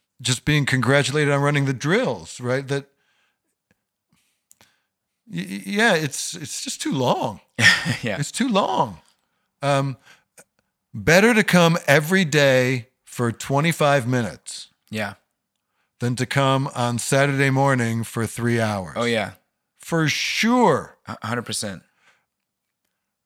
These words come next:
Speaker 1: Eventually, you wanna go for three hours, fine. Go for three hours. Go for the marathon experience. But so much better in terms of your ability to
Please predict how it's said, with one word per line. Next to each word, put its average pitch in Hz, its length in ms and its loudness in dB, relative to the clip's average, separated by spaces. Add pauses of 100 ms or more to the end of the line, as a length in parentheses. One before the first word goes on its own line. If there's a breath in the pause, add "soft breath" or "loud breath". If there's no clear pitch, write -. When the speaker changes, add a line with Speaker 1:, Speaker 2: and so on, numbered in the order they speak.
(120)
Speaker 1:
Eventually, 190 880 4
you 170 180 4
wanna 151 220 2
go 151 180 2
for 151 140 -4
three 156 260 0
hours, 151 440 2
fine. 110 880 -6
Go 117 180 -6
for 123 140 -8
three 123 260 -2
hours. 120 380 0
Go 131 240 0
for 135 140 -4
the 123 120 0
marathon 120 560 0
experience. 107 520 -6
But 131 340 0 (1120)
so - 500 2
much 170 360 4
better 123 420 4 (920)
in 127 180 -2
terms 143 400 0
of 123 200 0
your 120 180 -2
ability 135 640 2
to 113 440 -2